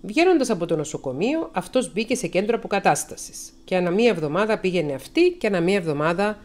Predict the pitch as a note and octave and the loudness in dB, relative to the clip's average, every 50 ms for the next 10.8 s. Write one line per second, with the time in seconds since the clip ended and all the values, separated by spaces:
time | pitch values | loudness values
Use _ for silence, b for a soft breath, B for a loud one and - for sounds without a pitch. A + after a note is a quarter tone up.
0 | - - - - F#3 F#3 F3+ E3+ E3+ - - E3 C3+ - - - - - - - | -20 -12 -4 -2 0 0 0 0 -2 -2 -4 -4 -4 -4 -8 -18 -20 -20 -20 -20
1 | - - B B B B B B B B B B B B B B B B B - | -20 -20 B B B B B B B B B B B B B B B B B 0
2 | F#3+ F#3 F#3+ - D#4 E4+ F#4 F4+ E4 C4+ G3+ F#3 F#3 F#3+ G#3+ G#3 - - G3 D#3+ | 0 2 2 4 6 6 6 6 4 0 2 4 6 6 4 4 0 -2 -2 -2
3 | D#3+ - - E3 D3 D#3 E3+ E3+ - F#3+ - - - - C#3 - - - - A3 | -2 -6 -6 -4 -2 -2 -2 -2 -2 -6 -6 -6 -8 -10 -12 -12 -12 -6 -6 -4
4 | B3 B3 - G#3 F3+ E3 D#3+ E3 C#4+ D4+ C4 B3+ G3 F3 E3 D#3 D#3 D3+ D3 C#3+ | -4 -2 -2 0 0 0 0 0 0 0 2 2 0 2 2 0 0 -2 -2 -4
5 | C#3+ - - D3 C#3+ C#3 C3 B2 B2 B2 C#3 F3+ G#3+ A#3 - - - F#3 G#3 G3+ | -4 -6 -6 -6 -6 -4 -6 -6 -6 -4 -4 -4 -4 -4 -8 0 2 2 2 4
6 | F3+ E3+ C#3+ C3+ C3 D3 D3 C#3+ D3 D3+ C#3 - - D3+ D3 D3 D#3+ D3+ - D#3 | 2 0 -2 -2 -6 -4 -2 -2 -2 -4 -4 -4 -4 -4 -2 -2 -2 -4 -4 -10
7 | - - D3+ C3+ C#3 D3+ D#3 D3+ D3+ C#3+ D3+ D3 C#3+ D3 D3 D3 D3+ D3 C#3+ D3 | -10 -12 -12 -8 -4 -2 -2 0 -2 -2 -2 -2 -2 0 0 0 0 0 -2 -2
8 | D3 C#3+ C#3+ C3+ D3 C#3+ C3+ C#3 C#3 C3+ C3 A#2+ - - - - - - - - | -2 -2 -2 -4 -4 -6 -6 -6 -6 -6 -6 -8 -14 -20 -20 -20 -20 -20 -20 -20
9 | - - - - - - - - - - - - - F3 D3+ D3 G#3+ G3+ - F#3 | -20 -20 -20 -20 -20 -20 -20 -20 -20 -20 -20 -8 -4 -2 4 4 4 4 4 0
10 | D#3+ D3+ C3 C3 - C#3+ A#2 B2 - - - C3 B2 A#2 - - | 0 0 -2 -4 -8 -10 -10 -10 -12 -10 -8 -8 -8 -8 -10 -12